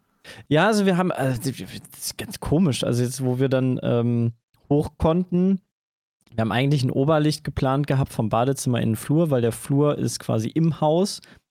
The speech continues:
und hat kein eigenes Fenster beziehungsweise Lichtmöglichkeit. Dann sind da halt die, das Schlafzimmer und die zwei Kinderzimmer und das Badezimmer und von da aus geht's halt nirgendwo, also wenn alle Türen zu sind, ist halt der Flur dunkel. Und dann dachten wir uns, „Hey, machen wir ein Oberlicht im Zimmer.“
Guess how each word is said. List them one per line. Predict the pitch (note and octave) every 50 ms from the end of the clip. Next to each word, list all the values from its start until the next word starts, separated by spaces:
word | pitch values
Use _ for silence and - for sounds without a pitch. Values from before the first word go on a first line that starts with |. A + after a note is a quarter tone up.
| _
und | - B2+ B2+
hat | C#3 C#3 -
kein | - - D3+ C3+ C3
eigenes | - A#2+ B2+ C3 C3 A#2+ -
Fenster | - - B2+ C3 C3+ - - B2+
beziehungsweise | A#2 A#2 A#2 - C3 B2 A#2+ B2 A#2+ A#2 A2 A2 A2 A2 G#2+ G#2+ G#2+ A2+ - - _ _ _ _ _ _ _
Lichtmöglichkeit. | A2+ B2 C3 - - - A#2+ A2+ G#2+ - - G#2+ - - - A2+ A2 A2+ A#2 A#2+ - - - _ _ _ _ _ _
Dann | - A2+
sind | A2+ A2+ B2 B2+ C3
da | B2+ B2+
halt | B2+ B2 A#2 -
die, | A#2+ A#2+ A#2 - A#2+ A#2+ -
das | A#2 -
Schlafzimmer | - - C3+ C#3+ D3 - - D3+ C#3+ C3
und | A#2 A2+
die | A#2
zwei | - - - B2 A2+
Kinderzimmer | - D3+ D#3+ E3 D#3+ D#3+ - D#3 D3+ D3+ D3+ D#3 D#3 - - - - -
und | _ B2+
das | B2 A#2+ -
Badezimmer | - A2 A2 B2 B2+ B2 A#2+ - - A#2 A2 G#2+
und | G#2+ G#2+ G2+ - _ _ _ _ _ _ _ _ _ _ _ _ _ - -
von | - C3 C3 A#2
da | B2+ B2 B2 A#2+
aus | A#2 B2+ C3 B2+ - - - - _ _ _ _ _ _ _ _ _ _ _ -
geht's | C3 A#2 -
halt | C#3+ C3 B2+
nirgendwo, | C3+ C#3 C3 B2+ A#2+ B2 A#2 A2+ A2 G#2+ G#2 G#2 - - _ -
also | C3 A2 G#2+
wenn | A#2+ A#2+
alle | - C#3 C3 - _ _ _ D3 C#3+ C3
Türen | - D3+ D3 C#3
zu | B2+ - D#3+ D#3+
sind, | D3 D3 D3 C#3+ -
ist | - A#2 - -
halt | A#2+ A2+ G2
der | G2+ G2+
Flur | - - A#2+ A2 G2
dunkel. | G#2+ G#2 G2+ - A2+ A2
Und | G#2
dann | G#2 G#2+ A2+
dachten | B2+ B2+ - - C3+
wir | C3+ C#3
uns, | D3 C#3+ C#3+
„Hey, | D3 C3+ C#3+
machen | C#3+ C#3+ C#3
wir | C3 A#2+
ein | A#2+
Oberlicht | - A#2 C#3 C#3 C#3 C#3+ C3+ -
im | B2 A#2 A2
Zimmer.“ | - - - - E3 D#3+ D#3+ D#3+